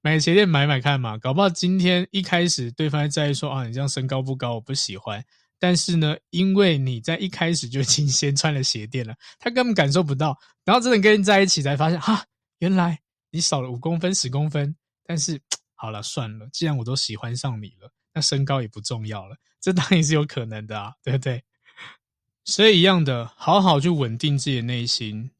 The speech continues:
不要因为这一种情绪，这样的互动，然后让自己可能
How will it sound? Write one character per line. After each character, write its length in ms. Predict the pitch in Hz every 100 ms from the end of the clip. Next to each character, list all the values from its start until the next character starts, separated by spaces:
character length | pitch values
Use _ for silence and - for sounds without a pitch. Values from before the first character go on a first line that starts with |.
| _
不 80 | -
要 180 | 165 165
因 220 | 156 160
为 180 | 160 147
这 140 | 151
一 100 | 151
种 220 | 143 120
情 260 | 127 120 117
绪， 240 | 120 139
这 140 | 127 143
样 120 | 131
的 120 | 117
互 260 | 107 143 123
动， 240 | 135 120
然 140 | 107 110
后 80 |
让 240 | 123 131 131
自 160 | -
己 220 | 123 - 110
可 180 | 117
能 420 | 107 101 101 107